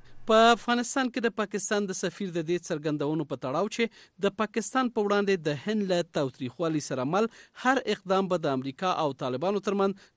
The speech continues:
د سولې خبرې اترې زیانمنې کړي، د افغان حکومت پر وخت برګونونو دا خبره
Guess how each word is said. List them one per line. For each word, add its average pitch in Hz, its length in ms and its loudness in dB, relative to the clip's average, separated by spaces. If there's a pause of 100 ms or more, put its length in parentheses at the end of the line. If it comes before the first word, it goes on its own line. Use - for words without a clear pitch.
(160)
د 185 160 8
سولې 233 380 2
خبرې 151 340 0
اترې 160 260 -2 (120)
زیانمنې 139 480 0
کړي، 226 140 0 (400)
د 190 220 6
افغان 240 420 0
حکومت 196 320 0 (120)
پر 143 160 -2
وخت 165 260 -2
برګونونو 156 480 2 (480)
دا 233 80 0 (140)
خبره 139 340 -2